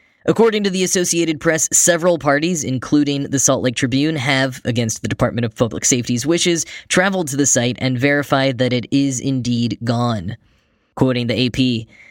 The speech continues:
Spencer Owen of Salt Lake City said he saw the monolith Friday afternoon and camped in the region overnight, but as he hiked to the area again on Saturday, people passing him on the trail warned him it was gone, the Tribune reported.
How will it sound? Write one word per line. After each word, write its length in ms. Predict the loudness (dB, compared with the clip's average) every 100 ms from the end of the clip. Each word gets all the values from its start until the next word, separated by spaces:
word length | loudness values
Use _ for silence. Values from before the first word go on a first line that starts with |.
| -10
Spencer 460 | -4 2 2 2 2
Owen 320 | 2 2 0
of 140 | 0 2
Salt 200 | 2 2
Lake 160 | 0
City 360 | 2 2 2 0
said 240 | 0 -2
he 180 | 0 0
saw 320 | 2 2 2
the 80 | 0
monolith 540 | 0 0 0 -2 -4
Friday 440 | -4 0 2 2 0
afternoon 560 | 0 -2 0 0 0
and 220 | -2 -4 -2
camped 320 | 0 0 -2
in 160 | -4
the 80 | -2
region 320 | 0 0 0
overnight, 560 | -2 0 0 2 0 -4 -10 -6
but 140 | 0 2
as 100 | 2
he 60 |
hiked 420 | 0 0 0 -4 -4
to 80 |
the 160 | -2 0
area 340 | 2 2 0
again 320 | 0 0 0 0
on 160 | 0
Saturday, 600 | 0 2 2 0 0 -2
people 340 | -2 -4 -4 -2
passing 380 | 0 0 0
him 100 | -2
on 120 | -2 -2
the 40 |
trail 480 | 0 2 2 0 -2
warned 340 | 0 0 0
him 220 | -2 -2
it 140 | -2 -2
was 140 | -2
gone, 540 | 0 0 0 -2 -6 -6
the 100 | -4
Tribune 360 | -2 -2 -2 -2
reported. 500 | 0 0 0 -2